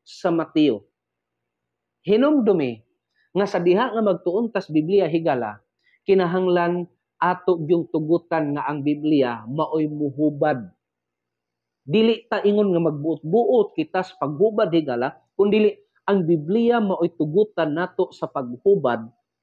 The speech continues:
Kay ngano man, ang Biblia adunay kaugalingon nga paghubad higala. Nan karon, i-compare nato didto sa Mateo Kapitulo quince,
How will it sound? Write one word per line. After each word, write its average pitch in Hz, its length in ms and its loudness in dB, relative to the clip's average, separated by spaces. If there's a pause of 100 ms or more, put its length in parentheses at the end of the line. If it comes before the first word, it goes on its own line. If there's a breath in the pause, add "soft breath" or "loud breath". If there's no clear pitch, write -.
(400)
Kay 208 160 2
ngano 233 220 4
man, 190 180 0 (380)
ang 185 180 2
Biblia 165 720 2
adunay 156 640 -2
kaugalingon 139 880 -2
nga 123 100 -10
paghubad 120 720 -4
higala. 101 400 -6 (960)
Nan 214 240 2
karon, 175 340 0 (760)
i-compare 202 760 2
nato 175 640 -2 (100)
didto 208 760 0
sa 160 440 -4
Mateo 185 960 0 (260)
Kapitulo 208 680 0
quince, 170 720 0